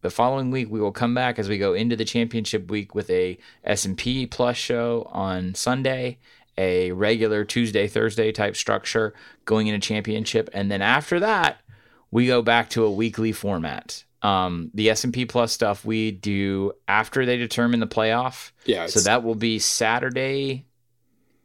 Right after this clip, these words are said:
Speaker 1: December first are the championship games.
Speaker 2: So
Speaker 1: So you'll
Speaker 2: Saturday,
Speaker 1: have
Speaker 2: yeah.
Speaker 1: your Sunday night show is gonna be on the second, and that'll be your last Sunday night update show of the season.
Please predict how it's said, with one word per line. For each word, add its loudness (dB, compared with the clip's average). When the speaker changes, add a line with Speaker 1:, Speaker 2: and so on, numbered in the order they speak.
Speaker 1:
December -2
first 0
are 4
the -6
championship -2
games. -4
Speaker 2:
So 0
Speaker 1:
So 2
you'll 6
Speaker 2:
Saturday, 4
Speaker 1:
have -12
Speaker 2:
yeah. -6
Speaker 1:
your 4
Sunday 2
night 2
show 2
is -2
gonna 2
be 0
on 2
the -4
second, -2
and 0
that'll 2
be 2
your 4
last 0
Sunday 2
night 2
update -2
show 0
of -4
the -6
season. -2